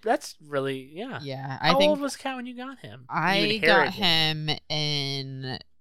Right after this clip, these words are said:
Speaker 2: twenty ten, so I've had him twelve years.
Speaker 1: Wow.
Speaker 2: El-, eleven and a half years.
Speaker 1: Yeah, yeah. So I didn't realize Kate didn't have him for, I, yeah, I guess Kate really didn't have him for very long.
Speaker 2: No, they adopted him,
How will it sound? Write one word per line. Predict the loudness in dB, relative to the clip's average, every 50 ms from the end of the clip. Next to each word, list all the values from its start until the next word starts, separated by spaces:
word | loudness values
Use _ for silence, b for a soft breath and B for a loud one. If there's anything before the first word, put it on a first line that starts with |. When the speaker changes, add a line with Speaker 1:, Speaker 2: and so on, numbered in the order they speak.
| _ _ _ _ _ -18
Speaker 2:
twenty | -10 -6 -6 -6 -6 -6 -8 -8 -4 -2 -2 -2 -2 -4 -8 -8 -8
ten, | -10 -8 -6 -6 -6 -6 -6 -8 -10 -12 -14 -16 -14 -14
so | -10 -8 -8
I've | -6 -6
had | -8 -10 -8
him | -10 -10 -10 -12 -14 -16 _ _ _ _ _ -10
twelve | -8 -8 -8 -6
years. | -8 -10 -10 -8 -6 -4 -4 -4
Speaker 1:
Wow. | -4 -6 -4 -2
Speaker 2:
El-, | 0 0 0 0 0
eleven | 2 2 4 2 2 0
and | -2 -4 -6
a |
half | -6 -8 -8 -10
years. | -8 -8 -8 -6 -4
Speaker 1:
Yeah, | -4 -4 -2 -2 -2
yeah. | -2 -2 -4 -4 -4 -6
So | -6 -2 0 0 2 0 -2 -8 -8
I | -6 -4
didn't | -2 -2 0
realize | 0 0 0 0 -2
Kate | -6 -6 -6 -6 -8
didn't | -10 -10 -8
have | -8 -8 -8
him | -10
for, | -16 -20 -20 _ -8
I, | -6 -6 -6 -6 _ _ _ -10
yeah, | -8 -8 -8 -8 -12
I | -14
guess | -16 -16 -14 -12
Kate | -10 -10 -8 -6
really | -6 -6 -6
didn't | -6 -8 -10
have | -12 -12 -12
him | -14
for | -16 -16
very | -14 -14 -12 -12
long. | -10 -10 -10 -6 -2 0
Speaker 2:
No, | 2 2 2 2 0 0 0 -2 -2
they | 0 0 2 2 4 2 2
adopted | 2 2 2 2 2 2 -2 -4 -8 -10 -8
him, | -8 -6 -6 -4 -4 -6 -6 -8 -10 -12 -14 -16 -16